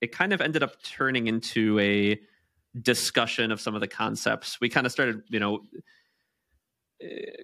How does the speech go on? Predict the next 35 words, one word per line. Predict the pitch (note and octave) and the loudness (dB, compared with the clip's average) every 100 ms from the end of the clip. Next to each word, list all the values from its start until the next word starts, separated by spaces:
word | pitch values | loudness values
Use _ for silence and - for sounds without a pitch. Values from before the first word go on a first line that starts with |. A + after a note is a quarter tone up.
| - | 0
kind | D#3+ A#2+ | 2 2
of, | |
like, | A#2 G#2+ - | 2 0 -2
teaching | - E3+ - D3+ C#3 | -6 -4 0 0 0
the | B2 | 0
prototype | C#3 A#2+ A#2 A#2+ A2+ A2 - - _ | 0 2 2 2 2 0 -4 -20 _
and | A2 G#2+ | -2 2
then | G#2+ G#2+ G#2 G#2 - _ - | 2 2 0 -2 -6 _ -6
kinda | - G2+ | 0 0
talking | - A#2 A2 A#2+ G#2+ | 0 -2 0 0 0
about | - G2 G2+ | 2 2 4
it | G2+ - - _ _ _ - | 2 0 -10 _ _ _ 0
and, | G2+ G2 G2 F#2+ F#2+ - - _ _ _ _ _ _ _ _ _ _ _ _ _ _ | 2 2 0 -2 -6 -10 -14 _ _ _ _ _ _ _ _ _ _ _ _ _ _
you | B2+ | 2
know, | A2 G2+ | 4 4
I, | G2+ E2 G2+ - | 2 0 -2 -6
bringing | A#2 B2+ B2 A#2 | -4 0 0 2
up | A#2 | 0
some | - A#2 | 0 -4
of | A2 | -2
the | A#2 | -4
places | - A2 G#2+ A#2+ G#2+ G#2 | -2 -2 0 0 0 2
that | G#2+ | 2
are | G2 | 2
working | B2+ C3 A#2+ | 2 2 0
and | G#2+ | 0
some | A#2+ | 0
of | A2 | -2
the | |
places | G#2 G#2 G#2 G#2 | 0 -2 -2 -2
that | G#2+ - | -2 0
aren't. | G#2 G#2 G2+ - - - _ _ G#2 | 0 0 -4 -18 -20 -20 _ _ 0
And | G#2 G2+ F#2+ | 2 0 0
I | G#2+ G#2+ | -2 0
think, | D3+ C3 | -2 -6